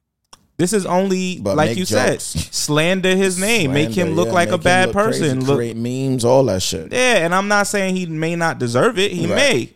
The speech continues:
Speaker 1: He may. He might have been a fuckboy through that whole shit.
Speaker 2: Right.
Speaker 1: And this might be his retribution. But at the same time, it's kinda like, I don't like the idea of this being normalized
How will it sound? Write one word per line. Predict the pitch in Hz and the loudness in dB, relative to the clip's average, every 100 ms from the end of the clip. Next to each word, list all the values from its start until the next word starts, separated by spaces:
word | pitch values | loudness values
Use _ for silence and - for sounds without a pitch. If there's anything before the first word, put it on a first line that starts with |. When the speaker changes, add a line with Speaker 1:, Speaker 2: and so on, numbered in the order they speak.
| _ | _
Speaker 1:
He | 123 160 | -8 -6
may. | 175 226 156 | -4 -4 -2
He | 135 | -2
might | 131 147 165 | -2 -2 -2
have | 165 | -2
been | 170 | -4
a | |
fuckboy | 165 180 185 170 160 147 | -2 -2 -2 -2 -2 -2
through | 143 | -2
that | 139 | 0
whole | 139 151 | 0 -2
shit. | - 185 160 - | -4 -4 -4 -6
Speaker 2:
Right. | 87 92 87 | -10 -6 -2
Speaker 1:
And | 123 131 135 | 0 2 2
this | 139 139 | 0 0
might | 139 139 | -2 -2
be | 143 | -2
his | 143 135 | -2 -2
retribution. | 139 - 120 147 165 135 | -4 -4 -4 -2 -2 -4
But | 117 139 147 - _ _ - | 0 2 2 0 _ _ -4
at | 131 - | -2 -2
the | 120 | -4
same | - 147 143 135 | -2 0 0 -2
time, | 139 143 151 135 127 | -2 0 2 0 0
it's | 123 | -4
kinda | - 135 123 127 | -4 -2 -2 0
like, | 120 117 - _ _ _ _ 123 | 0 0 -4 _ _ _ _ -2
I | 127 | -2
don't | 110 139 156 | 0 0 2
like | 147 143 139 | 0 0 -2
the | - | -2
idea | 123 127 113 123 127 | 0 0 0 -2 -2
of | 117 | -2
this | 123 120 | -4 -2
being | 135 113 113 | -4 -2 -2
normalized | 110 120 131 139 139 143 143 143 | 0 0 0 0 0 0 -2 -6